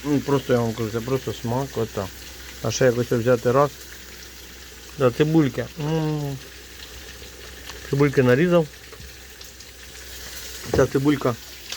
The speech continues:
що ми з вами садили і копали, солодка як мед.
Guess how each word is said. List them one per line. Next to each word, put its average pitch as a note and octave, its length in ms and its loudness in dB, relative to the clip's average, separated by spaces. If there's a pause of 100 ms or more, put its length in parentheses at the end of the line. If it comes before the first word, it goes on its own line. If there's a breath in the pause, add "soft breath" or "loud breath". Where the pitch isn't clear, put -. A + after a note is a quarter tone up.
що C#3 100 0
ми C3+ 100 4
з B2+ 40 2
вами C3 280 4 (1300)
садили D3 400 8
і - 20 4
копали, C#3+ 540 4
солодка D3 420 4
як C3 120 4
мед. A#2 200 2